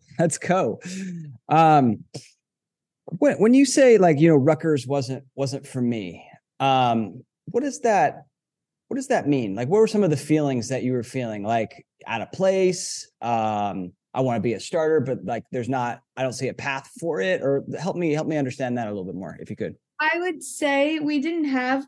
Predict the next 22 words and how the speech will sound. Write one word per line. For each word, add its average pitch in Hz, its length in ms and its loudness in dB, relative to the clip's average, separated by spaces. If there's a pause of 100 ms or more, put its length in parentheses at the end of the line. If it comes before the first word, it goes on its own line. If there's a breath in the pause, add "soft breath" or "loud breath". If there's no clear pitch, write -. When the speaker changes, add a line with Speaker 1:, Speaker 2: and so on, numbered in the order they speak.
(160)
Speaker 2:
um, 247 500 -2
a 269 80 -4
goalie 240 340 -4
coach 262 480 -4 (300)
when 277 160 -6
I 269 140 -2
was 277 160 -6
there. 294 520 -4
Um, 240 320 -6
I 254 120 -4
was 254 160 2
there 247 160 -4
my 247 140 -6
first 240 360 -8
year. 240 180 -2
We 233 120 -2
had 220 380 -8 (500)
three 277 160 2
coaches. 247 840 -2 (300)
Um, 220 360 -4
they 247 180 0
all 247 400 0